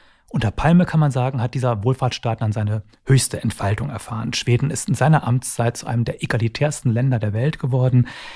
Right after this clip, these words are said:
Die Schere, die berühmte Schere zwischen Arm und Reich ging hier viel weniger weit auf als anderswo. Und in fast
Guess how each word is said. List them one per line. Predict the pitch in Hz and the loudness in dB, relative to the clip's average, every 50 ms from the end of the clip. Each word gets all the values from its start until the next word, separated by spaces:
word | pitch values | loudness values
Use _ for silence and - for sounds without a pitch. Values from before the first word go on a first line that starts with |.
| - - - - - - - - - | -18 -18 -20 -20 -20 -20 -20 -10 -4
Die | - 113 | 0 0
Schere, | - - - - 143 160 185 175 165 135 | 2 2 4 4 6 6 6 6 6 4
die | 131 | 4
berühmte | 113 127 147 185 180 - 120 | 4 4 6 6 6 6 2
Schere | - - 143 147 160 170 165 | 0 0 0 0 0 0 -2
zwischen | - - 139 - - 147 | -4 -4 -4 -4 -2 -2
Arm | - 120 131 131 | -2 -2 -2 -2
und | 117 - 123 - | -2 -4 -4 -4
Reich | 117 135 143 - - | -4 -4 -4 -4 -2
ging | - 120 107 | 0 2 2
hier | 110 107 101 | 2 2 0
viel | - - - 165 165 147 | -2 -2 0 2 2 2
weniger | 131 143 143 147 135 127 123 107 | 2 2 2 2 2 0 0 -2
weit | 117 113 117 - - | -2 -2 -4 -4 -2
auf | 127 123 - - | -4 -4 -4 -6
als | - - - | -10 -10 -2
anderswo. | - 120 143 151 127 - - 120 117 127 123 - - _ _ _ _ _ _ | 0 0 2 2 0 -2 -2 0 0 0 -2 -4 -10 _ _ _ _ _ _
Und | - 143 139 | -4 -2 -2
in | 139 - | -2 -2
fast | - 110 - - - - | -2 -4 -4 -4 -8 -16